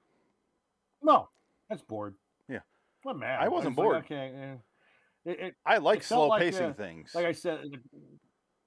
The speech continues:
Speaker 1: well, it felt like one of those, like, short stories from, like, a, a nineteen, uh, thirties writer writing about adventure in, in Africa and the war with leprosy and women. And I just felt like, "Okay, that's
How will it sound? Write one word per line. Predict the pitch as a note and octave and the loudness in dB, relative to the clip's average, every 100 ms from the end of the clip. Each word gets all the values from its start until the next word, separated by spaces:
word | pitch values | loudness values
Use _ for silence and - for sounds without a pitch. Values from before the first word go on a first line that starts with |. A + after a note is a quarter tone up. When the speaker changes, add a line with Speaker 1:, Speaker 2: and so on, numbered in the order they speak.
| _ _ _ _ | _ _ _ _
Speaker 1:
well, | C3 D#3 | -8 -8
it | |
felt | - G3 | -2 -2
like | F#3 E3 | -2 -4
one | F3 | -4
of | E3+ | -4
those, | D3 - | -6 -8
like, | C3 - | -10 -12
short | - C#3 - | -10 -10 -10
stories | - C3 B2 B2 B2 A#2+ A2 _ _ _ _ _ | -14 -10 -8 -6 -8 -10 -12 _ _ _ _ _
from, | - A#2 | -10 -8
like, | A2 G#2+ | -8 -10
a, | A#2 A2 G#2+ A2 | -12 -14 -14 -16
a | |
nineteen, | G2 A#2 A#2+ - - A#2 A2+ A2 G#2 - _ - | -14 -12 -14 -16 -14 -12 -12 -14 -16 -20 _ -16
uh, | G#2+ G2+ G2 F#2 _ _ _ _ - | -12 -12 -12 -16 _ _ _ _ -6
thirties | C#3+ B2+ A#2+ G#2+ | -4 -4 -8 -10
writer | G2+ A2+ A2+ G#2+ A2 G#2+ G2 _ A2 | -6 -4 -4 -8 -10 -10 -14 _ -12
writing | A#2 A2 | -10 -8
about | G#2+ G#2+ | -8 -10
adventure | G2+ A2+ A2+ - A2 G#2+ G#2 G#2 _ _ _ _ | -10 -12 -12 -14 -12 -12 -12 -16 _ _ _ _
in, | B2 A#2 G#2+ G#2 | -14 -12 -14 -14
in | A#2+ A2+ G#2 | -14 -14 -10
Africa | A2 A2 B2 - B2 A2 | -10 -8 -12 -8 -4 -4
and | A2 | -4
the | A2 | -6
war | G#2+ A2+ A2+ | -4 -2 -2
with | A2 F2+ | -4 -4
leprosy | A#2 A2 - A#2 G#2+ G2+ | -6 -6 -12 -8 -6 -8
and | G2+ | -10
women. | A2 A2 A2 G#2+ G#2+ G2+ _ _ _ _ | -12 -12 -12 -12 -14 -16 _ _ _ _
And | B2+ | -10
I | |
just | C3 - | -10 -8
felt | B2 | -8
like, | A2+ | -6
"Okay, | B2+ A2 G#2+ | -8 -8 -8
that's | A2 G#2+ - | -6 -8 -14